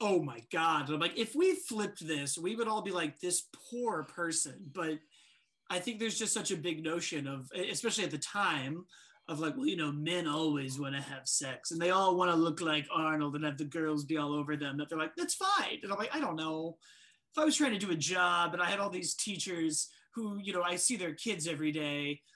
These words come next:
I don't wanna walk into my classroom and some teacher be like, "Ah, I saw Mister Schultz at breakfast this morning. He was having coffee with my mom." You'd be fired. And then you wouldn't be able to solve your crime mystery.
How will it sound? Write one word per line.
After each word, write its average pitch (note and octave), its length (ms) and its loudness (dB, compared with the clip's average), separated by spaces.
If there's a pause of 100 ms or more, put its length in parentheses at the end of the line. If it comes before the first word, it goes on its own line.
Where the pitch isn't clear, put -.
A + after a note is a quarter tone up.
(120)
I G#4+ 60 -2
don't G#4+ 140 -2
wanna A#3+ 140 0
walk G3 140 0
into F#3 100 -6
my F3+ 100 0
classroom F#3+ 640 -2
and G#3 100 -4
some A3 160 -4
teacher A3+ 300 -4
be G#3 140 -4
like, G3+ 320 0
"Ah, C4 240 6
I F3+ 40 2
saw G3 320 2
Mister E3+ 380 -4
Schultz F3 400 -4
at E3 120 -8
breakfast F3 520 -4
this D#3 240 -2
morning. D3 340 -4
He F3 140 -4
was E3 200 -4 (300)
having G3 280 -6
coffee A#3+ 360 -2
with A3 140 -2
my G#3 240 0
mom." G3+ 580 -4 (380)
You'd F4 180 4
be E4+ 160 4
fired. G4 460 0 (220)
And B3 120 0
then E4 140 0
you E4 120 2
wouldn't D4+ 200 4
be D4 80 4
able C4+ 160 2
to C4 80 2
solve G#3 580 2
your C4 140 -2
crime F4 720 -4
mystery. E3+ 580 0